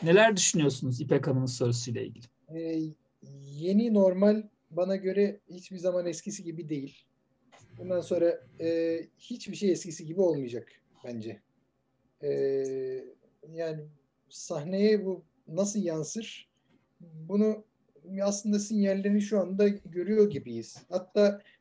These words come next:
Speaker 2: pandemi öncesinde, çok yani kısa süre öncesine şöyle biraz, e,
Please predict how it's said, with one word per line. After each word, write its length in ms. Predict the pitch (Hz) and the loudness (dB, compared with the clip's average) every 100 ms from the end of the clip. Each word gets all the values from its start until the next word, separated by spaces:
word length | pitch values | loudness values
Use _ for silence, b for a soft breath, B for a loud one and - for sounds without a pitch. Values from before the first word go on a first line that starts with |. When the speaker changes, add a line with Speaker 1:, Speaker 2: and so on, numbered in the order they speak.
| - | -2
Speaker 2:
pandemi 400 | 196 202 226 226 | 4 4 4 0
öncesinde, 720 | 233 208 196 190 175 175 190 | 2 2 2 -2 -2 -2 -2
çok 200 | 262 220 | -2 2
yani 140 | 190 | 2
kısa 360 | 220 208 269 - _ _ 180 | 0 -2 -2 -4 _ _ -16
süre 300 | - 208 208 | 0 2 6
öncesine 480 | 208 202 202 220 208 | 6 4 4 4 4
şöyle 300 | 180 151 139 | 6 4 6
biraz, 360 | 139 127 - b b b b | 6 4 -2 b b b b
e, 80 | 156 | 0